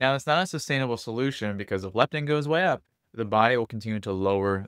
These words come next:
the receptors. So it becomes this, like, nuclear arms race. At a physiological level, that's how leptin resistance works. Now, if you're still confused, that's absolutely fine. This isn't the most intuitive thing to understand, but another way you can think about it is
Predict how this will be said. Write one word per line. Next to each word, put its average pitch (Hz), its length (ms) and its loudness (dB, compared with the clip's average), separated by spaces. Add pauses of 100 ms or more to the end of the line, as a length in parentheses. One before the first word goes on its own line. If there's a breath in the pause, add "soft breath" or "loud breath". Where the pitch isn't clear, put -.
the 92 220 -6
receptors. 92 680 -4
So 98 120 -8
it 87 40 -8
becomes 95 380 -4
this, 90 160 -10
like, 90 220 -4
nuclear 95 420 -4
arms 98 380 0
race. 90 260 -14 (460 soft breath)
At 147 160 2
a 151 40 0
physiological 156 640 0
level, 123 300 2
that's 110 320 0
how 117 180 -2
leptin 101 340 -4
resistance 92 480 -10
works. 139 360 0 (400 loud breath)
Now, 127 80 -2
if 131 100 -4
you're - 80 -6
still 208 280 -4
confused, 214 600 -4
that's 104 180 -6
absolutely 139 540 0
fine. 113 460 0
This 101 140 -10
isn't 120 200 -8
the 120 80 -6
most 120 220 -6
intuitive 139 640 -2
thing 127 240 -6
to 120 80 -2
understand, 107 500 -4 (640)
but 123 140 4
another 139 200 2
way 160 60 6
you 156 80 2
can 139 140 -4
think 147 100 -4
about 110 240 4
it - 100 -4 (240)
is 113 300 -2